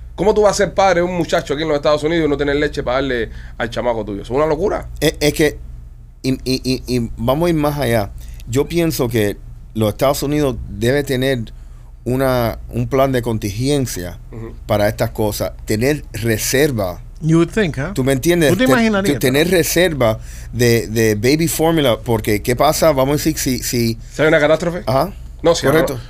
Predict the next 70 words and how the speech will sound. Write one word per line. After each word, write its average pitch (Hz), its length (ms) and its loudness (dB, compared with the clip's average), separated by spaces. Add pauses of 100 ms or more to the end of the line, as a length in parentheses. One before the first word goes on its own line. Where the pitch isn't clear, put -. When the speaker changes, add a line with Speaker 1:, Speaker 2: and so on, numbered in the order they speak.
Speaker 1:
no, 147 100 0
si - 140 -4
ahora 110 120 -2
nos 123 140 -4
coge 127 160 -4
un 127 80 -4
ciclón. 120 480 -2 (100)
Speaker 2:
Imagínate. 110 540 0
Speaker 1:
Si 202 80 -2
aquí 123 140 -4
en 160 60 0
la 190 80 2
Florida 180 280 2
ahora 170 100 2
nos 156 120 0
coge 165 160 -4
un 160 60 -2
ciclón 151 280 -4
de 151 80 2
eso 147 140 -6
que 135 100 -4
nos 113 80 -4
parte 147 320 -2
en 131 60 0
la 123 80 0
Florida 131 260 0
a 131 60 2
la 120 40 0
mitad, 120 240 -2
que 117 160 -4
cada 113 180 -4
vez 127 80 -2
que 143 60 0
pasa, 139 320 -2 (240)
desconectamos 127 760 -2
el, - 20 -12
el, 113 260 -4
eh, 117 120 -2
nos 117 200 -2
descon-, 123 200 -4
nos 131 120 0
desconectan 147 380 0
del 131 80 0
país. 127 240 0 (260)
Pero 131 120 0
nosotros 143 180 0
que 180 60 0
estamos 180 180 0
en 175 60 4
el - 40 2
sur 180 120 -2
de 175 80 2
la 160 80 4
Florida, 175 360 0 (360)
si 139 100 -2
el 120 60 -2
ciclón 156 280 2
pasa 185 220 2
por 170 140 2
Orlando, 180 340 2 (160)
nos 135 200 0
desconectamos 131 500 0
del 120 60 -4
país 135 180 2
completamente. 127 500 -2
Speaker 2:
Correcto. 110 380 -2
Speaker 1:
Estamos 117 240 -2
embarcados. 120 400 0
Y 113 80 -4
si 117 100 -4